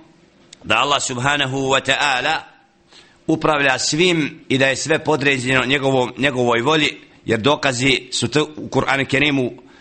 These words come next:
kad kaže, dželle še'nu: "Falau ša'a lahadakum ajma'in, walau ša'a rabbuka laja'ala an-nasa ummatan wahida, walau ša'a Allahu maqtatala alladhina min ba'dihi min ba'di ma ja'atuhumul bayyinat, walakin ikhtalafu,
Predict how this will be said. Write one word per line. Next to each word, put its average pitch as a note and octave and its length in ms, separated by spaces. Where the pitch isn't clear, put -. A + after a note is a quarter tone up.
kad - 140
kaže, C3 260
dželle C3 260
še'nu: C#3+ 340
"Falau C#3+ 280
ša'a C#3 480
lahadakum C3 580
ajma'in, C#3 600
walau C#3 300
ša'a C#3 300
rabbuka C#3 400
laja'ala C3 400
an-nasa C3 380
ummatan B2+ 400
wahida, D3 520
walau D3 300
ša'a C#3 240
Allahu C#3 360
maqtatala C3+ 560
alladhina B2+ 380
min B2 180
ba'dihi C3 400
min B2+ 180
ba'di B2 260
ma A#2+ 140
ja'atuhumul A#2 560
bayyinat, B2+ 600
walakin B2 440
ikhtalafu, C3 540